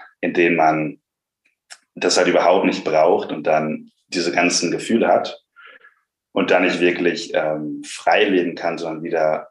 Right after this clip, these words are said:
von bestimmten vergangenen Ereignissen kontrolliert wird, weil man halt in diesem Gefühl noch gefangen ist.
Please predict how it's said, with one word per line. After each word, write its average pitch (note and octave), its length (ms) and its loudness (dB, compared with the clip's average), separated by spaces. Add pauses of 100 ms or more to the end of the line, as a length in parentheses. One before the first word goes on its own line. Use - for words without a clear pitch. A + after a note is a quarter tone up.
von E2 200 -4
bestimmten D#2+ 880 -4 (560)
vergangenen F2+ 520 2
Ereignissen F2+ 600 2
kontrolliert E2 540 -2
wird, D2+ 220 -2 (400)
weil E2 120 4
man D#2 140 2
halt D#2 380 0 (440)
in F#2 160 0
diesem E2+ 220 -2
Gefühl F2 280 0
noch D#2 160 -2
gefangen - 360 -8
ist. - 320 -12